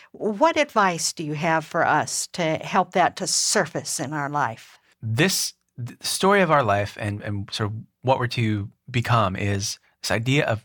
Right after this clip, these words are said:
Speaker 2: taking a little risk and placing some small bets on ourselves, what we call adaptive resilience.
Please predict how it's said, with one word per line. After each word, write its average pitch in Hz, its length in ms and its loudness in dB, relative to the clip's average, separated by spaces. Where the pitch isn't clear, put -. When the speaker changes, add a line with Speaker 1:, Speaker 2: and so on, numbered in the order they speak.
Speaker 2:
taking 147 380 -2
a - 80 -2
little 110 240 2
risk 90 400 -4
and 160 100 -10
placing 110 340 -2
some 104 120 -6
small 107 300 0
bets 101 260 -2
on 87 80 -2
ourselves, 76 560 -6
what - 80 -6
we 117 60 -2
call 113 200 2
adaptive 104 420 -2
resilience. 87 720 -6